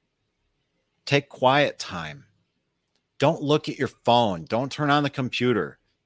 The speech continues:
Don't do any of that, at least for a half an hour.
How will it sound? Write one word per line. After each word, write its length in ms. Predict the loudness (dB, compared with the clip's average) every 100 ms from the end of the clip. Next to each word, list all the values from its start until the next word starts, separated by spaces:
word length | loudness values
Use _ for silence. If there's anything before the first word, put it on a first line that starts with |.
| _
Don't 240 | -2 0 2
do 180 | 0 0
any 260 | 0 2 2
of 80 | 0
that, 280 | -2 -4 -6
at 120 | -4
least 360 | 0 0 0 0
for 140 | 0
a 60 | 2
half 320 | 2 0 0
an 100 | -4
hour. 500 | -4 -6 -8 -14